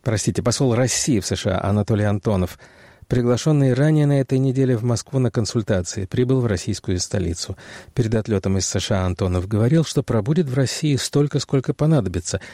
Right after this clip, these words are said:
и что ему предстоит большая работа в различных ведомствах, но не сказал, каких.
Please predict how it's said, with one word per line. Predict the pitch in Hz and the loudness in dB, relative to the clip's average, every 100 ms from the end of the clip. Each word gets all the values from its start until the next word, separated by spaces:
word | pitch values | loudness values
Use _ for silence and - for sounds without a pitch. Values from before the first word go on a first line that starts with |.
| - | -6
и | - | -4
что | 95 - | -2 2
ему | 107 110 147 | 4 4 4
предстоит | 156 139 - 139 | 2 0 0 0
большая | 120 113 - 135 | 2 0 0 2
работа | 120 117 127 113 | 2 0 0 0
в | |
различных | 117 110 127 - 127 | 0 0 -2 -2 -2
ведомствах, | 123 110 87 - - - - _ | 0 0 -2 -10 -12 -14 -20 _
но | 120 | 2
не | 120 | 2
сказал, | 101 107 107 101 | 2 0 0 0
каких. | 127 - 95 | -2 -2 -4